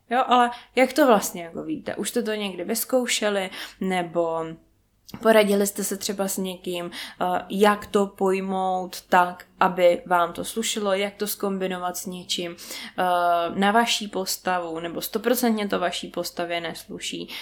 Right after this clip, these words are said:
jo. Tohle, tyhle ty předsudky jsou hrozně takový jako svazující a, a ta móda by měla být, nebo to oblíkání by měla být jako zábava, to by měla být jako hra.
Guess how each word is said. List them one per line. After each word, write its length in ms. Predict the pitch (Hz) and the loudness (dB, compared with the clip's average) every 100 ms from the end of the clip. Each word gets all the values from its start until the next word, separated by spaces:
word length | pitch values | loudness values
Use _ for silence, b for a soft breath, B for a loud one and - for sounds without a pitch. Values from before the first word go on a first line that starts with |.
| B | B
jo. 180 | - 185 180 B - | -4 -4 -4 B -4
Tohle, 280 | 214 214 214 | 0 2 2
tyhle 240 | 220 226 | 4 6
ty 100 | 254 | 4
předsudky 540 | 233 180 - 220 - | 2 -2 -4 -4 -2
jsou 220 | 214 226 220 | -2 0 0
hrozně 400 | 214 202 208 214 | 0 0 -2 0
takový 420 | 208 202 214 214 | -2 -4 -8 0
jako 540 | 214 208 220 214 214 214 B B | 0 0 2 4 2 0 B B
svazující 1400 | - 196 208 196 214 214 196 - - 202 190 214 277 B B - - | 0 6 6 6 4 2 -2 -4 -2 -2 -2 0 0 B B -6 4
a, 540 | 196 190 196 196 196 | 6 6 4 2 0
a 220 | - - | -2 2
ta 120 | 220 | 6
móda 340 | 220 208 208 214 | 6 6 4 4
by 120 | 214 | 4
měla 400 | 208 208 208 208 | 4 0 0 0
být, 420 | 202 208 208 202 | 4 6 6 4
nebo 120 | 202 | 0
to 60 | 196 | 0
oblíkání 680 | - 208 240 - 196 190 190 B B | 2 2 0 2 0 0 -4 B B
by 60 | 214 | -2
měla 140 | 214 | 0
být 160 | 214 214 | 2 0
jako 180 | 208 226 | 2 2
zábava, 560 | 214 208 208 220 214 | 4 6 6 6 6
to 80 | 190 | 4
by 80 | 180 | -2
měla 220 | 196 196 | -6 -4
být 140 | 196 | -2
jako 160 | 202 196 | -2 -2
hra. 480 | 202 - 196 202 208 | -2 2 4 4 2